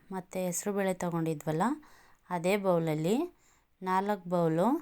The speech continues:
ನೀರು ಸೇರಿಸ್ಕೊಳ್ತಾ ಇದ್ದೀನಿ. ನೀರು ಸೇರಿಸ್ಕೊಂಡು ನೀರು ಸ್ವಲ್ಪ ಚೆನ್ನಾಗಿ ಮಳ್ಬೇಕು. ನೀರು ಸ್ವಲ್ಪ ಚೆನ್ನಾಗಿ ಕುದಿ ಬಂದಮೇಲೆ ನೆಕ್ಸ್ಟ್ ಇವಾಗ ಹೆಸರು ಬೇಳೆ ಬೇಯಿಸ್ಕೊಂಡು ಇಟ್ಕೊಂಡಿದ್ವಲ್ಲ,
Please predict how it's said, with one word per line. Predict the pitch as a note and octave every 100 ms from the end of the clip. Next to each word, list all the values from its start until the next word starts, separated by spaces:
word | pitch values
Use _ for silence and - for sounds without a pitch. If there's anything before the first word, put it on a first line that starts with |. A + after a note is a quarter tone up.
| - _ _ -
ನೀರು | F#3+ G#3
ಸೇರಿಸ್ಕೊಳ್ತಾ | G#3 G3 F3+ - E3+ D#3+ D#3+
ಇದ್ದೀನಿ. | D#3 D#3 D#3+ G#3+ D4 G3
ನೀರು | G3 -
ಸೇರಿಸ್ಕೊಂಡು | G3+ F#3 E3+ - D#3+ D#3 F3 B3 C#4 -
ನೀರು | F#3 G3 F#3+ E3+ G#3+ C#4+ -
ಸ್ವಲ್ಪ | F3+ F3 F#3+ A#3 B3+
ಚೆನ್ನಾಗಿ | - F#3+ F#3 G3 F#3+
ಮಳ್ಬೇಕು. | F3 E3+ F3 F#3 F3+ E3+ D#3+ - F3 A#3+ D4
ನೀರು | F#3+ G3+ F#3 G3 B3+
ಸ್ವಲ್ಪ | - F#3+ F#3+
ಚೆನ್ನಾಗಿ | F#3 G3 F#3+ G3+
ಕುದಿ | - F3+ G3
ಬಂದಮೇಲೆ | F3 F3+ F#3 G#3 G3+ E3+ D#3+ F3 B3+ D#4+ - _ _ _
ನೆಕ್ಸ್ಟ್ | F#3+ F#3+ - -
ಇವಾಗ | F#3+ E3+ D#3+ D#3+ F#3+ C#4+ D#4 - - - - _ _ _ -
ಹೆಸರು | F#3 F3 F#3+ G3+
ಬೇಳೆ | G#3 G3+
ಬೇಯಿಸ್ಕೊಂಡು | G3 F#3 F3+ - F#3+ F#3+ F#3 A3
ಇಟ್ಕೊಂಡಿದ್ವಲ್ಲ, | G#3 - F#3+ F#3 F3 E3 E3+